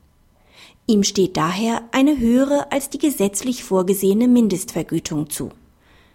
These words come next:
Sind keine gehobenen Schwierigkeiten bei der Nachlasspflegschaft vorhanden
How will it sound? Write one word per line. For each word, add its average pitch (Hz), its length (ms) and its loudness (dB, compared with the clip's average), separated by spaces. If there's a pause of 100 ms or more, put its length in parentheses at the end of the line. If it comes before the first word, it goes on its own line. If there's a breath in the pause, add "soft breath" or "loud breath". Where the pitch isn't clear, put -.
(140)
Sind - 320 -6
keine 202 400 2
gehobenen 190 500 2
Schwierigkeiten 208 880 -2
bei 160 140 -4
der 156 120 -4
Nachlasspflegschaft 175 1120 -4
vorhanden 196 600 -2